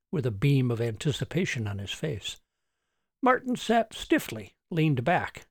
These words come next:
and relished being off of his knees. Missus Hendrick returned from the kitchen counter with a bowl of pickled beets,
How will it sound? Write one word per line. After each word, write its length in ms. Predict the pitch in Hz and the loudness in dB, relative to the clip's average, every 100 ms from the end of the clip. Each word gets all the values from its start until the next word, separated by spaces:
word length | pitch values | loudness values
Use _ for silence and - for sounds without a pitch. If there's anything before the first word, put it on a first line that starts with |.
| - | -4
and 180 | 147 | -2
relished 480 | 160 175 104 - - - 160 | 0 0 -2 -6 -10 -4 2
being 300 | 160 143 147 | 4 4 2
off 200 | 147 - | 0 -2
of 80 | |
his 200 | 113 117 | -2 -2
knees. 480 | 147 175 101 - - - _ _ _ _ _ _ _ _ _ _ _ _ | -2 -2 -6 -8 -14 -16 _ _ _ _ _ _ _ _ _ _ _ _
Missus 300 | 135 - 147 | -4 0 0
Hendrick 400 | 147 131 127 - | 2 2 0 0
returned 500 | 156 - 147 131 139 | 0 4 2 4 0
from 220 | - 165 | -2 -2
the 60 | 185 | -2
kitchen 360 | - 160 - 214 | -4 -4 -2 0
counter 420 | 170 135 120 135 | 0 0 0 -2
with 160 | 175 | -2
a 60 | 113 | -2
bowl 320 | 110 123 151 | 0 0 0
of 140 | 180 - | -2 -8
pickled 360 | 131 120 113 | -8 -6 -4
beets, 380 | 135 247 - - | -2 -2 -6 -14